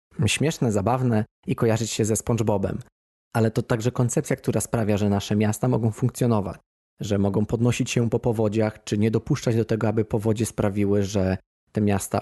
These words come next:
ucierpią w znacznym, w znacznym stopniu. Miasta gąbki to miasta, które traktują opady i wodę nie jako przeciwnika czy utrudnienie, ale jako sojuszników.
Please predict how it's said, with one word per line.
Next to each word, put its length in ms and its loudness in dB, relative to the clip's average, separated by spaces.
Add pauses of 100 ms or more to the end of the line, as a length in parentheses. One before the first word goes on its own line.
ucierpią 480 2
w 60 -4
znacznym, 480 -2 (100)
w 60 0
znacznym 320 0
stopniu. 440 -2 (720)
Miasta 360 2
gąbki 500 0 (340)
to 100 -2
miasta, 300 0
które 280 -2
traktują 560 0
opady 560 0 (280)
i 100 0
wodę 420 0 (400)
nie 140 2
jako 280 -2
przeciwnika 680 0
czy 160 -4
utrudnienie, 720 0 (480)
ale 140 2
jako 240 0
sojuszników. 1000 -2